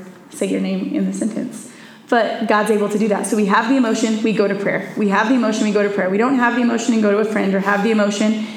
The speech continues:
and whine about it, and have the emotion and ponder on it, and have the emotion. We have the emotion and go to prayer. Okay, the other part of this story, and this is the part that, Jesus, stinking rocked my world, but it says,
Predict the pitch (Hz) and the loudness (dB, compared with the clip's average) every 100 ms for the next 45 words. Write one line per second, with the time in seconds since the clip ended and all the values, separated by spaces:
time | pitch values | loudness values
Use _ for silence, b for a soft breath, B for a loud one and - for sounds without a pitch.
0 | B 226 208 190 202 190 190 196 196 - | B 0 2 2 0 2 0 0 0 2
1 | 233 233 220 247 226 - 214 220 202 196 | 2 2 2 2 0 0 0 0 0 2
2 | 196 196 196 196 220 233 254 233 226 226 | 0 0 -2 0 0 2 2 2 0 0
3 | 226 B B B B 233 208 202 240 214 | -2 B B B B 0 2 2 2 2
4 | 202 220 196 190 180 185 - - B B | 0 0 0 0 -2 -4 -6 -10 B B
5 | B B 294 269 277 311 415 427 302 302 | B B 4 4 4 2 2 2 2 4
6 | 269 277 269 214 202 226 269 349 254 - | 2 2 2 2 2 2 2 2 0 2
7 | 226 208 196 - - - - - - 262 | 2 2 -2 -4 -8 -14 -20 -20 -2 2
8 | 254 185 - - 254 208 202 214 220 214 | 2 0 -4 0 2 4 4 4 2 0
9 | 196 226 220 208 233 B B B - 285 | 2 4 4 2 -4 B B B 2 2
10 | - - 370 - 294 220 196 226 - - | 4 2 0 2 2 4 2 -2 -6 -12